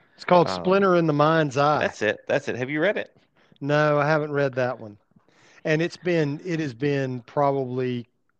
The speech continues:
Speaker 1: close to two decades since I read Heir to the Empire, so my memory of it is very limited at this point.
Speaker 2: Yeah, which
Speaker 1: Um,
Speaker 2: w-, and we'll come back to that thought in a second, 'cause I, I will, that, just that novel itself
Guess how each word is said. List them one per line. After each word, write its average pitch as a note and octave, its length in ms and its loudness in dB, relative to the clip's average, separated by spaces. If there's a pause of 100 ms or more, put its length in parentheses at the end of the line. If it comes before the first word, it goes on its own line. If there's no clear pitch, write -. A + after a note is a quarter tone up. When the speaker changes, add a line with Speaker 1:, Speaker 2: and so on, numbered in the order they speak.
(180)
Speaker 1:
close F3+ 380 0
to D3 100 -12
two D3+ 220 -6
decades B2+ 540 -2
since B2+ 220 -10
I B2 80 -2
read B2 280 -4
Heir B2 220 -2
to A2+ 60 -4
the A#2 140 -4
Empire, A#2 420 -4
so A#2+ 280 -10 (300)
my C3 160 0
memory C3 540 -2
of A2+ 140 -2
it A#2 120 -2
is G#2+ 180 -8
very A#2+ 460 -2
limited A2 520 -6
at B2 100 -16
this B2 160 -18
point. B2+ 320 -16 (440)
Speaker 2:
Yeah, G2+ 180 2
which A#2+ 240 0
Speaker 1:
Um, A2+ 260 -4
Speaker 2:
w-, C#3 220 -12
and C#3+ 100 -2
we'll F3 80 0
come G#3+ 160 0
back C#3+ 200 2
to B2 80 -10
that A2 220 2
thought A2+ 180 2
in F#2+ 60 -14
a F#2 40 -12
second, - 440 -8
'cause G#2 120 -6
I, - 220 -4 (320)
I - 60 -10
will, A2 260 -6 (220)
that, - 420 0
just - 320 -4 (220)
that A#2 220 4
novel G#2 360 2
itself - 520 -2